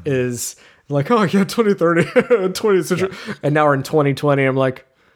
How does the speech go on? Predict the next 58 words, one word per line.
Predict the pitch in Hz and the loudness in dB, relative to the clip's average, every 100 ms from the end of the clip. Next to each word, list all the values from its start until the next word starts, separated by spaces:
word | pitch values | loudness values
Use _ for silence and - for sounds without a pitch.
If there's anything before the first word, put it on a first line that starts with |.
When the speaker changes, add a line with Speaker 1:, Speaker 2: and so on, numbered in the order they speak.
| _ _ _ _ _ _ _ | _ _ _ _ _ _ _
Speaker 1:
"Yeah, | 127 156 | -6 -6
twentieth | 143 156 147 | -4 -4 -4
century | 170 147 127 | -4 -4 -4
movies. | 120 143 110 | -2 -2 -2
You | - | -8
can't | - 151 139 | -2 -2 0
beat | 120 | -2
'em." | - - | -2 -10
<laughs> | - - - 120 | -14 -14 -6 -4
Speaker 2:
You | 127 160 | -2 0
can't | 190 170 | 2 2
beat | 160 147 | 2 0
'em. | 127 - - - | -2 -12 -16 -2
But | 320 240 - - | 0 2 -2 -4
Speaker 1:
<laughs> | |
But | 247 233 254 | -2 -2 -2
Speaker 2:
Togusa | 262 | 0
Speaker 1:
anyway. | 240 165 | 0 0
Speaker 2:
ends | 196 180 | -2 0
up, | 190 - | -4 -2
Togusa | - 269 294 247 | -4 -2 -2 0
ends | 208 | -2
up | 202 | -2
Speaker 1:
So, | 226 | -2
Speaker 2:
looking | 160 180 | -2 -4
at | |
the | 160 | -4
evidence | 139 139 143 135 - | -2 -2 -2 -4 -6
Speaker 1:
yeah, | 131 123 | -2 -2
Speaker 2:
that | 117 - | -4 -4
Speaker 1:
so | 160 | 0
Speaker 2:
Yamaguchi | 196 165 160 156 | 2 0 -2 -4
sends | - 123 107 | -4 -6 -4
him, | 113 113 - - | -8 -8 -14 -16
and | 117 | -2
Speaker 1:
which, | 98 127 | 0 2
Speaker 2:
he | |
notices | 135 117 - | 4 2 0
Speaker 1:
which | 123 | -6
Speaker 2:
something | 123 113 104 | -4 -6 -6
very | 98 92 | -8 -8
important. | 87 214 | -2 0
Speaker 1:
Yeah, | 135 | 0
so, | - 185 | 0 0
so | 165 190 | 2 0
t-, | 170 - | 0 -2
he | 175 | -6
gets | 208 240 226 | 0 0 2
all | 202 | 2
of | 170 | 2
these | 151 131 | -2 -4
pictures, | - 294 - 139 101 - - - _ _ - | -4 -4 -4 -8 -10 -12 -14 -16 _ _ -2
and | 185 | 2
all | 202 | 4
these | 202 | 2
pictures | - 277 - 180 | 0 -4 -2 -4
just | - 160 - | -4 -8 -6
seem | - 160 151 147 139 | -4 -2 -2 -2 -4